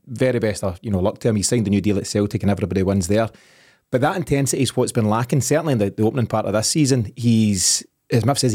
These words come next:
he's his own man, he plays in his own style, which at times can be frustrating 'cause it's almost too relaxed. You know, it's like, "I'll try this wee pass. Ah, it's not worked out." That's not quite good enough at Celtic. It's clear that Rodgers has had a word,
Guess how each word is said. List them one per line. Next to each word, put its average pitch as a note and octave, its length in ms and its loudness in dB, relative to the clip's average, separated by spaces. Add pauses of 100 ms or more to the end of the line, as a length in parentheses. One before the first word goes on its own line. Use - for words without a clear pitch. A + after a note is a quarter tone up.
he's G#2+ 140 -2
his G2 140 2
own A#2+ 160 2
man, B2 260 0
he G#2+ 60 -2
plays A#2 240 0
in - 20 0
his G#2 100 0
own G#2+ 120 4
style, A#2+ 420 0 (220)
which B2 200 0
at C3+ 100 -2
times C#3 260 0
can B2 160 0
be A#2 100 2
frustrating B2 400 0
'cause A2 80 -4
it's A2+ 140 0
almost A2+ 360 0 (400)
too C#3+ 220 2
relaxed. D3+ 540 -2
You A2+ 80 0
know, A2+ 80 4
it's A2+ 180 0
like, - 140 -8
"I'll A#2 100 -8
try C3 240 0
this A2+ 220 -2
wee A2 100 2
pass. G#2+ 380 -2 (160)
Ah, - 100 -8
it's - 140 -6
not G#2 100 2
worked G2 220 -2
out." G#2+ 160 2 (600)
That's D#3+ 280 0
not C#3+ 220 2
quite C#3 180 0
good C#3 120 2
enough D3+ 200 -2
at A2+ 80 -4
Celtic. C#3+ 440 0
It's A2 140 -2
clear C#3 220 2
that C3+ 140 0
Rodgers A#2+ 260 0
has G2 120 -4
had A2 160 0
a G2+ 60 0
word, A2 320 -2